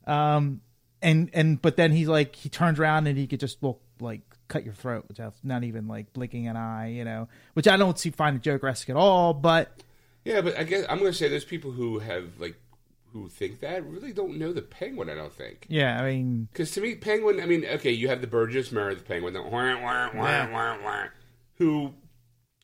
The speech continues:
Speaker 2: was just a parody of, just, he was just a colorful character.
Speaker 1: Yeah.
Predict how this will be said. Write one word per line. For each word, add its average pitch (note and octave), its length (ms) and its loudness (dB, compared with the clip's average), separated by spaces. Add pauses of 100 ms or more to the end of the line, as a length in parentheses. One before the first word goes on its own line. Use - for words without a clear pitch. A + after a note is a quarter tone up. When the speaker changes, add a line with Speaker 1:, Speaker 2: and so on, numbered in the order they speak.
Speaker 2:
was A#2+ 160 -4
just E3 280 -4
a - 20 -6
parody F#2+ 560 -2
of, E2+ 240 -6
just, - 220 -16
he A2 80 -10
was G#2+ 80 -8
just G2 200 -12
a E2+ 60 -20 (300)
colorful F2+ 280 -10
character. F2+ 540 -8
Speaker 1:
Yeah. C#3+ 240 -2